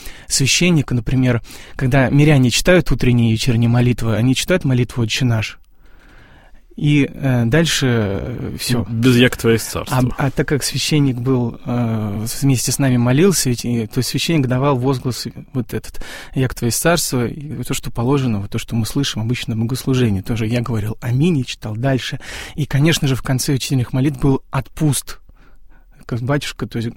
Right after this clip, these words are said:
Speaker 1: упоминал, э, святых, которых, а, эта семья была многодетная, огромная, м, и поминал всех святых, которых он помнил, вот детей, внуков и так далее. Это было всегда очень трепетно.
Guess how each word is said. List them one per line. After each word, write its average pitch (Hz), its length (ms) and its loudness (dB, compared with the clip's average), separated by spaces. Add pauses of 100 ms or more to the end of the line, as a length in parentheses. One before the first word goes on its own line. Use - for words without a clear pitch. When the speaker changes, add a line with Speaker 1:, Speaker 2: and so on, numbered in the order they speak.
Speaker 1:
упоминал, 120 640 -2
э, 104 280 -10
святых, - 540 -6
которых, 127 520 0 (480)
а, 131 100 -2
эта - 180 -6
семья 127 280 0
была 113 160 -2
многодетная, 117 640 -2
огромная, 127 560 2 (100)
м, 127 200 -6
и 123 80 -10
поминал 123 400 2
всех 131 260 -4
святых, 143 400 -4
которых 127 420 -6
он 107 120 -6
помнил, 139 400 -2
вот 117 160 -6
детей, 151 340 0
внуков 135 540 -4
и - 20 -20
так 120 200 -8
далее. 113 240 -4
Это 143 120 -10
было 135 220 -2
всегда 127 240 0
очень 127 280 2
трепетно. 131 560 0